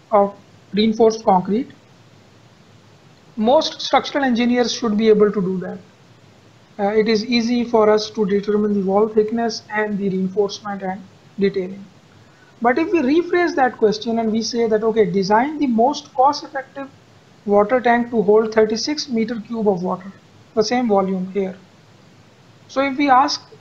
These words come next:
to design the most cost-effective water tank, most structural engineers may not be able to follow that.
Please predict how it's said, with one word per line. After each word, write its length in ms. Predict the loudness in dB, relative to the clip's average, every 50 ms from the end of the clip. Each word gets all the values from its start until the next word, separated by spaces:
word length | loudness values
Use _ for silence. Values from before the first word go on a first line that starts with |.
| -8
to 120 | -4 0 2
design 400 | 2 2 4 4 2 2 0 -2
the 80 | 0
most 400 | 0 2 2 2 0 -4 -8 -2
cost-effective 720 | 2 2 2 2 2 -2 -2 -2 -2 -4 -4 -6 -6 0
water 320 | 2 2 2 4 2 0 0
tank, 260 | 0 -2 -2 -4 -6 -10 -18 -20 -20 -20 -20 -20 -20 _ _ _ _ -2
most 400 | 0 2 4 2 2 0 -4 -8
structural 440 | -6 -4 -4 -4 -2 -2 -2 0 0
engineers 520 | 0 0 0 0 0 0 0 0 -2 -2
may 220 | -2 0 0 2 2
not 280 | 2 2 2 0 -2
be 320 | -4 -2 0 0 -2 -2 -6 -10 -16 _ _ _ _
able 280 | 2 2 4 4 4 2
to 100 | 0 -2
follow 280 | -2 0 0 -2 -2 -4
that. 240 | -8 -10 -10 -10